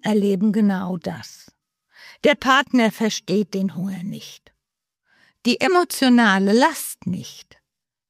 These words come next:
Auch nicht das ständige Denken ans Essen.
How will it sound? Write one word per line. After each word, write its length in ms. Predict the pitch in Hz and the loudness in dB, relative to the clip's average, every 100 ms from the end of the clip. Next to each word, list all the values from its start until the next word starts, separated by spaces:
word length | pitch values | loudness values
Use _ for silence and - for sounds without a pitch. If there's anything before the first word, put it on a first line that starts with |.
| _ _ | _ _
Auch 400 | 196 160 214 - | -2 0 0 2
nicht 480 | 214 214 - - - | 2 2 -2 -12 -10
das 260 | 151 156 - | -8 -4 -6
ständige 760 | - - 180 240 233 220 196 220 | -4 0 4 6 6 4 2 -2
Denken 640 | - - 143 160 - 190 | -2 -2 -2 -2 -4 -6
ans 340 | - 180 175 - | -4 -6 -6 -10
Essen. 520 | 160 156 - - 113 | -14 -14 -14 -14 -16